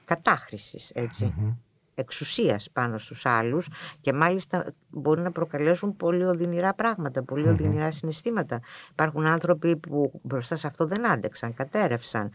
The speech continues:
Speaker 2: Μμμ.
Speaker 1: Υπάρχουν άνθρωποι που αυτοκτόνησαν, έτσι, επειδή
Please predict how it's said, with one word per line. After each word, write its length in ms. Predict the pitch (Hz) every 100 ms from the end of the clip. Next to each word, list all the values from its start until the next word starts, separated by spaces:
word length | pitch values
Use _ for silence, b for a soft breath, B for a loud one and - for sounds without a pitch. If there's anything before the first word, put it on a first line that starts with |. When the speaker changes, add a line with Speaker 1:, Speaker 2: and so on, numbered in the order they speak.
| B
Speaker 2:
Μμμ. 80 | 107
Speaker 1:
Υπάρχουν 340 | 90 156 160
άνθρωποι 340 | 160 170 170 175
που 140 | 165
αυτοκτόνησαν, 840 | 156 - - 311 214 117 - 113 - B B B B -
έτσι, 500 | 123 131 143 117 98
επειδή 600 | - 127 131 117 139 127